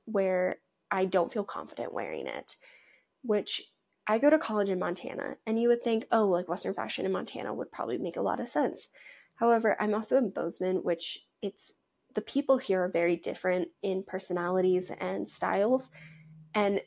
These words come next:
as a hospitality student, it, nobody else wears Western fashion. If I'm in an agriculture class, yeah, then usually I have people that way.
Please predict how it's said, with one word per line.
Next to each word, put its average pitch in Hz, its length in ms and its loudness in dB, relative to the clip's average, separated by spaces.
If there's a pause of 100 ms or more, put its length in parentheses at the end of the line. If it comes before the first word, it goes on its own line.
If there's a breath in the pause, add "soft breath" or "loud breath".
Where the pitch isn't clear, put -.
as 208 160 0
a 202 200 2
hospitality 214 760 2
student, 294 540 2 (160)
it, 196 520 2 (120)
nobody 202 560 6
else - 380 -4 (120)
wears 190 200 -4
Western - 280 -6
fashion. - 480 -4 (380 loud breath)
If 208 160 0
I'm 220 160 6
in 254 80 8
an 247 160 6
agriculture 220 520 -2
class, 262 520 -4 (260)
yeah, 190 500 2 (460)
then 190 220 4
usually 202 360 -2
I 202 60 -4
have 196 260 -4
people 202 320 -4
that 202 180 0
way. 208 260 2